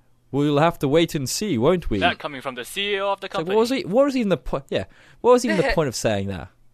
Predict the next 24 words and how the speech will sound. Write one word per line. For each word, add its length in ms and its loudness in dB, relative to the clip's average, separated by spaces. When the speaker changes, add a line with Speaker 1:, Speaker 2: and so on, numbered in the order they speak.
Speaker 1:
Like, 120 -8
what, 160 2
what 120 4
is 100 0
he 100 -6
trying 260 4
Speaker 3:
Just 160 0
Speaker 1:
to 60 -10
Speaker 3:
to 60 0
Speaker 1:
achieve? 100 -4
Speaker 3:
make 280 -8
you 80 -10
Speaker 1:
Just, 240 -8
just 200 -10
to 80 -6
goad 280 4
Speaker 3:
Just 160 2
Speaker 1:
everyone. 180 0
Speaker 2:
Expanding 280 2
the 60 -2
Speaker 1:
Yeah. 120 2
Speaker 2:
flames. 260 4
Speaker 3:
angry, 160 -8
Daryl. 400 -10